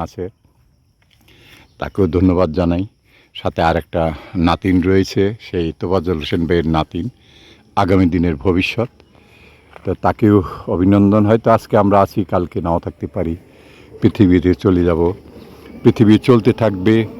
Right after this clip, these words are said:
এই শীতলক্ষা নদীর মতো, ধীরে বহে মেঘনার মতো, ধীরে বহে এই শীতলক্ষা অনাদিকাল, সৃষ্টির শেষ পর্যন্ত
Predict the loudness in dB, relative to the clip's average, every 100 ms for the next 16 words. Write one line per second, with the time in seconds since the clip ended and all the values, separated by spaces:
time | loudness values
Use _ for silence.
0 | 0 2 2 2 2 4 2 0 2 4
1 | 4 2 2 0 0 2 4 2 2 0
2 | 0 -2 -16 -20 -20 -20 -14 -8 -2 4
3 | 6 6 4 2 2 2 0 0 2 0
4 | 0 -4 -2 -2 -2 -8 _ _ _ -12
5 | 0 4 4 4 2 2 0 -4 -2 0
6 | 0 0 -4 -2 -4 -4 -6 -2 -2 -2
7 | -8 -16 -18 -20 -20 -4 0 2 0 -4
8 | -4 -2 0 -2 -6 -10 -20 -20 -20 -20
9 | _ _ _ -8 0 2 2 -4 -2 0
10 | 0 -2 -2 -2 2 4 4 0 -8 -10
11 | -8 -8 -8 -8 -6 -6